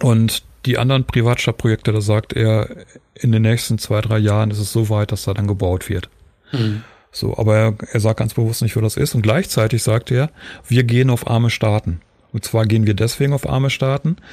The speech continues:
Speaker 1: weil wir das mit diesen Investitionsschutzabkommen arbeiten. Und wenn dann die Staaten sagen, wir wollen da wieder raus,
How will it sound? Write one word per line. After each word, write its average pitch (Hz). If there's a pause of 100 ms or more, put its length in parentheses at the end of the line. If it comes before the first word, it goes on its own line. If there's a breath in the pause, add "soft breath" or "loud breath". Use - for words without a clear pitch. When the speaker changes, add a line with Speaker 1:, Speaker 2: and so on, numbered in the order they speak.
(200 loud breath)
Speaker 1:
weil 113
wir 110
das 107
mit -
diesen 110
Investitionsschutzabkommen 139
arbeiten. 139 (680 loud breath)
Und 117
wenn 117
dann 147
die 113
Staaten 117
sagen, 131 (500 loud breath)
wir 123
wollen 120
da 113
wieder 104
raus, 101